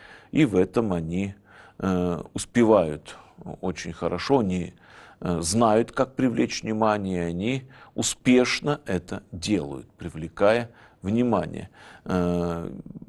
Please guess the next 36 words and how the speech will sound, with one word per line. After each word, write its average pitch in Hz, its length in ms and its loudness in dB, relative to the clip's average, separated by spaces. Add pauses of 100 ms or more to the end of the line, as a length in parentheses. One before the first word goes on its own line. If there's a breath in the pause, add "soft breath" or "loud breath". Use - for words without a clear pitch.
(180)
как - 220 -4
правило, 95 520 4
их, 90 460 -2
э, 87 560 -6
особенно 90 540 -2
те 95 180 -2
баннеры, 92 540 0
которые 95 400 -6
расположены 90 680 -6 (420 loud breath)
у 104 120 -2
дороги, 104 480 4
вряд 107 480 4
ли 110 160 4
кто-то - 360 -2
всерьез 104 640 -2
откликается 87 960 -2 (380 loud breath)
на 110 180 4
то, 107 280 2
что 98 380 2
они 101 220 -2
рекламируют, 139 720 0
потому 92 360 -6
что - 220 -6
машина 95 400 -4
мчится, 107 560 -6
и - 40 0
прочитать - 640 -2
там 90 260 -2
номер, 117 400 0
сайт 110 500 2
или 92 140 -6
еще 90 280 -8
что-то, - 380 -6
даже 95 240 -2
порой 110 340 4
название 113 720 2